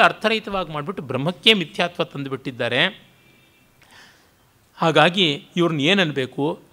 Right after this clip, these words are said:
ಸರ್ವಜ್ಞವಾದ ಬ್ರಹ್ಮವನ್ನು ಅಜ್ಞ ಅಂತ ಮಾಡಿಬಿಟ್ರು. ಯಾಕೆಂದರೆ ಅದಕ್ಕೆ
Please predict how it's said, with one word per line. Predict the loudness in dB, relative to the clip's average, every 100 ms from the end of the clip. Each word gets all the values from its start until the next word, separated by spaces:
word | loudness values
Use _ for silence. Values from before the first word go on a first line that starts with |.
| _
ಸರ್ವಜ್ಞವಾದ | 0 2 2 0 0 2 2 0
ಬ್ರಹ್ಮವನ್ನು | -4 -4 0 0 0 0
ಅಜ್ಞ | -2 2 6
ಅಂತ | 6 4
ಮಾಡಿಬಿಟ್ರು. | -4 -8 -8 -14 -18 _ _ _ _ _ _ _ -10 2
ಯಾಕೆಂದರೆ | 4 6 6 6
ಅದಕ್ಕೆ | 4 0 0 0